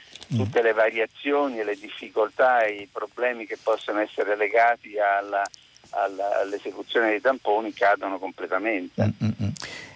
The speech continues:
Speaker 1: Eh, cioè, in effetti, in effetti aggiungerei, rico-, l-, l-, la percentuale di incremento nella popolazione scolastica è stata del quattro novan-,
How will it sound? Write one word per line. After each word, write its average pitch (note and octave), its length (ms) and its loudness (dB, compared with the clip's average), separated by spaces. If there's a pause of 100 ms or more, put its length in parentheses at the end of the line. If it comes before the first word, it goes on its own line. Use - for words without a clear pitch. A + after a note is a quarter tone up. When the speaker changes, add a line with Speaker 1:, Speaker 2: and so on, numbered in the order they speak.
Speaker 1:
Eh, C#3 260 0
cioè, C3+ 180 2
in A2+ 300 4
effetti, D#3 520 4
in B2 80 6
effetti C#3 760 2 (360)
aggiungerei, A#2+ 880 4
rico-, A2+ 240 2
l-, A#2 720 0 (680)
l-, A2+ 500 0
la B2 160 6
percentuale C#3 720 4
di C#3 140 4
incremento C3+ 720 6
nella A#2 200 6
popolazione A#2 600 4
scolastica C#3+ 720 4
è A#2+ 60 6
stata B2+ 320 4
del A2+ 140 2
quattro A#2+ 360 2
novan-, C#3 400 4